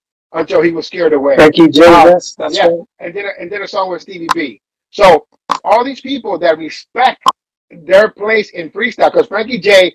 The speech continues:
Speaker 1: is a monster in R and B and pop music. But when he came into freestyle, what did he do? He went right under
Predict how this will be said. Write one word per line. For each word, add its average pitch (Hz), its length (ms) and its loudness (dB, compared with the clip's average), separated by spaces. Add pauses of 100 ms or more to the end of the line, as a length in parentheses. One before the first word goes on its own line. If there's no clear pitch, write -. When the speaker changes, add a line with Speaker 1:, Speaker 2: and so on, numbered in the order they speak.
(160)
Speaker 1:
is 170 200 -4
a - 80 4
monster 170 800 0 (360)
in 160 260 -2
R 190 220 2
and 170 80 -6
B 180 140 -6
and 147 120 -4
pop 208 240 0
music. 135 380 -6 (200)
But 165 120 -6
when 175 100 0
he 190 80 0
came 226 200 2
into 190 200 -2
freestyle, 240 500 -4
what 202 100 -2
did - 100 -8
he 220 80 -12
do? 180 300 -2 (200)
He 170 80 -10
went 165 240 0
right 175 260 2
under 196 460 -6